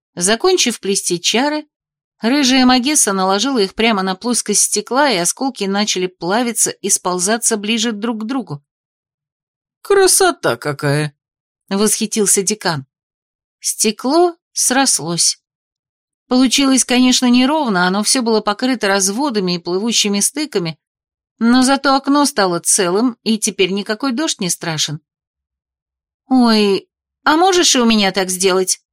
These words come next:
попросила Гория. «А то на Апаритан всегда ливни». «Конечно». Закончив, соседки быстро собрались, помахали мне на прощание и исчезли в компании декана.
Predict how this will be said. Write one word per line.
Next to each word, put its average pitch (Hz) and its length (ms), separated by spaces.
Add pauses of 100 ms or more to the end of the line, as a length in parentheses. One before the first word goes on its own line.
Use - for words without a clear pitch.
(300)
попросила 208 580
Гория. 175 420 (640)
«А 233 180
то 254 240
на 247 260
Апаритан 247 520
всегда 233 360
ливни». 240 480 (760)
«Конечно». 226 800 (880)
Закончив, 233 600
соседки 214 460
быстро 196 400
собрались, 214 600
помахали 220 480
мне 175 180
на 175 100
прощание 262 680
и 202 280
исчезли 208 400
в 180 80
компании 180 580
декана. 147 500